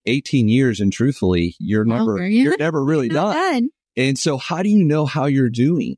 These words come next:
Speaker 1: And is going to change, you know, your measurement for how you're doing with that goal, that life mission. Your, your, how you measure that is gonna change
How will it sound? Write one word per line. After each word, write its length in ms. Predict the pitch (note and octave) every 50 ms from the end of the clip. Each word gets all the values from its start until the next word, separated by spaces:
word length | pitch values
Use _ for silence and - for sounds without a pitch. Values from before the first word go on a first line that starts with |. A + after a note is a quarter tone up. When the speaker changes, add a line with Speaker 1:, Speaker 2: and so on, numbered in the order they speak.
| _ -
Speaker 1:
And 180 | A#2 B2 C3
is 160 | B2+ B2+ A#2
going 480 | - - C3+ B2+ B2+ C#3+ D#3+ F3+ F#3 E3+ -
to 440 | - D#3 C#3 C#3 C#3 C3+ C3 B2+ B2 -
change, 920 | - - - D3 D#3+ F3+ D#3 B2+ G2+ F2+ G2+ G2+ A#2 C3+ - - - - _ _ _ _ _ _ _ -
you 100 | G#2+ A#2+
know, 100 | A#2+ A2+ G#2+
your 240 | A#2+ A#2+ C#3+ C3+ B2+
measurement 760 | A#2+ A#2 A#2+ C3+ E3 E3 C#3 B2+ A2 G2 F#2 F2 F2+ D#2 -
for 100 | - B2+
how 300 | A2 - - C3+ C3+ C#3+
you're 240 | D3+ C#3 C3 C#3 B2+
doing 420 | G#2+ G#2+ B2+ C#3 C#3 C3+ B2 G#2+ A2
with 160 | A2+ A2+ -
that 280 | - A#2 A2 - A2+ -
goal, 480 | - A#2 C3+ C3+ A2 F2+ E2 F2 G2 _ _ - -
that 160 | G#2 E2+ -
life 480 | F#2 G2+ G#2 G2+ A2 B2 C3+ - -
mission. 540 | A2 A2+ B2 D3+ - - - D2 A1+ B1 D2 _ _ _ _ _ _ _ -
Your, 280 | C3 C3 D3+ D3+ D3
your, 520 | A#2 E2+ A#2+ B2 C#3 C3+ B2+ A#2+ A#2 G2+ - -
how 180 | - C#3+ D3
you 220 | D3 D3 C3 B2+ A#2
measure 320 | A#2 A2 C#3 E3 - B2
that 160 | G#2+ G2+ G2
is 100 | G#2+ -
gonna 180 | - D3+ C#3+ C3+
change 720 | - - - C#3+ D3 F3+ F#3 B2+ D2 C#2+ - - - -